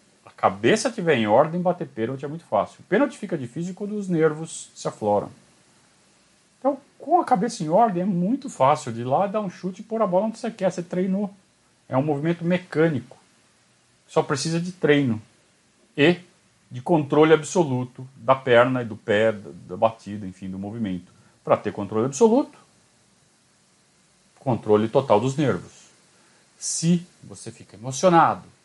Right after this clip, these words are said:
se você fica naquela ansiedade de querer deslocar o goleiro, isso vai mexer com a sua emoção.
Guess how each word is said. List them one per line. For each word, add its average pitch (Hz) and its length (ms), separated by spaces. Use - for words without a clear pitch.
se - 160
você 131 440
fica 131 500
naquela 131 540
ansiedade 180 800
de 175 120
querer 165 460
deslocar 165 560
o 180 60
goleiro, 139 560
isso 226 340
vai 208 320
mexer 139 480
com 104 100
a - 20
sua - 200
emoção. 104 420